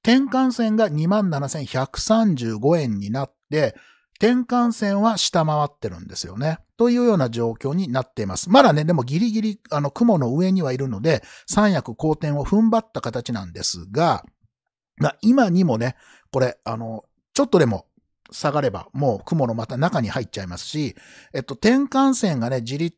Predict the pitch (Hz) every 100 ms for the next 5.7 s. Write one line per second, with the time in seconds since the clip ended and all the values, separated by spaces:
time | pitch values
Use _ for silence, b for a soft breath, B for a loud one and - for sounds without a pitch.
0 | - 117 127 123 - 139 139 135 131 127
1 | 117 113 117 131 143 - 147 147 135 131
2 | 104 95 101 107 117 139 - - 113 -
3 | 165 214 214 208 196 190 180 185 175 170
4 | 170 156 165 151 143 - 185 208 233 -
5 | 165 123 110 139 160 120